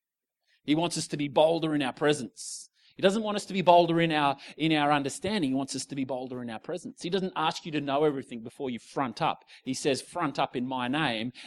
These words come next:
and you will bec-, and you will gain understanding because my spirit will give you the words and will lead you into truth." He wants us to be bigger in our faith. He wants us to be bolder in our presence, and he wants us to be loyal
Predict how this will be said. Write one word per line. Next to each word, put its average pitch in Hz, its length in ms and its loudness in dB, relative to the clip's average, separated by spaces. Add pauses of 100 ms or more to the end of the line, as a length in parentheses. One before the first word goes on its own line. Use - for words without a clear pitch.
and 131 180 -6
you 143 120 -2
will 135 100 -4
bec-, - 340 -10
and 143 100 -10
you 139 140 -4
will 120 80 -6
gain 131 400 -4
understanding 117 640 -8
because 113 320 -8
my 104 120 -8
spirit 123 500 -4 (260)
will 123 140 -10
give 123 200 -6
you 120 100 -2
the 101 100 -6
words 117 420 -4
and 107 80 -10
will 104 160 -12
lead 113 240 -8
you 101 80 -12
into 95 160 -14
truth." - 400 -14 (760)
He - 80 -10
wants 185 220 -2
us 147 140 -6
to 160 80 -6
be 143 100 -2
bigger 160 340 2
in 147 80 2
our 135 120 4
faith. 165 380 -2
He 160 60 -2
wants 165 200 0
us 139 80 -8
to 156 100 -6
be 151 80 -2
bolder 160 400 0
in 151 80 -4
our 143 100 2
presence, 143 400 2
and 139 60 -4
he 143 60 0
wants 147 260 -4
us 127 120 -8
to 139 100 -12
be 123 140 -6
loyal 170 520 2